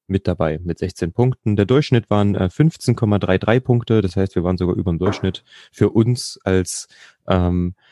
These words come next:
nicht wirklich professionelle, ähm, Blindverkoster ist das schon, äh, finde ich, fa-, fa-, fand ich schon ganz gut insgesamt, ne? Aber beim Alter lag man natürlich wahnsinnig daneben. Richtig krass.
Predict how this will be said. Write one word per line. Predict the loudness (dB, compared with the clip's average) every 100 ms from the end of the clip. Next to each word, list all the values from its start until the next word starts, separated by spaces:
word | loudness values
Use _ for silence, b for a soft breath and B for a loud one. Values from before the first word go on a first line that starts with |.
| b b
nicht | 0 0 0 0
wirklich | 0 0 -2 -2 -10 _
professionelle, | -10 -8 -6 -2 0 0 0 -2 -6
ähm, | -8 -8 -12 -14 _ _ _ _ _ _ _ _ -20 -20 _ -2
Blindverkoster | -2 0 -2 -2 0 -2 -2
ist | -2
das | -4
schon, | -2 -2 -4 -10
äh, | -12
finde | -2 0 0
ich, | -2
fa-, | -4 -4 -2
fa-, | -2 0
fand | 2 2
ich |
schon | 2 0
ganz | 0 0
gut | -2
insgesamt, | -4 -6 -4 -4 0
ne? | 2
Aber | 4 2
beim | 2
Alter | 0 2 2
lag | 2
man | 0
natürlich | -2 -4 -2 -2 -4 -10 -12 -6
wahnsinnig | 0 0 -2 -4
daneben. | -4 -4 -6 -14 b b b b b _ _
Richtig | -6 -6 -18
krass. | -14 -16